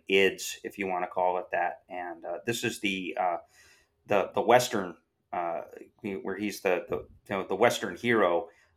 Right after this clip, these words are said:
uh, you know, traveling through the, uh, through the Western town. But as he goes along, all of a sudden there's a giraffe in the background,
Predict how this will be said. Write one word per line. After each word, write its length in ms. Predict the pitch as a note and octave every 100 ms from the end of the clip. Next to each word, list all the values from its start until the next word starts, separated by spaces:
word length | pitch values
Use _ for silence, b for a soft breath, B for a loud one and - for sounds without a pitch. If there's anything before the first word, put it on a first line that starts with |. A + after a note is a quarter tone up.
| _
uh, 200 | F2+ F2 -
you 100 | G2
know, 100 | F2
traveling 560 | - - G#2 G2 F#2 F2
through 380 | - G#2 F#2+ F#2
the, 380 | F2+ E2+ F2 -
uh, 240 | F2 E2 E2+
through 180 | - F#2+ - _ _ -
the 200 | F2 F2
Western 360 | G#2+ - F2+ E2
town. 480 | - A2+ A2 F2 - B B B - -
But 120 | G#2
as 160 | A2 G#2+
he 80 |
goes 220 | G2 G2 F#2+
along, 380 | F2+ G#2+ G2
all 240 | - G2 F#2+
of 60 |
a 80 | F2+
sudden 320 | - G2+ F#2+
there's 200 | F2+ F2+
a 60 | F#2
giraffe 580 | - E2 F#2 A#2+ A#2 -
in 140 | A2
the 80 | G#2+
background, 840 | G#2+ G#2 - G2 F#2+ F#2+ F#2 F2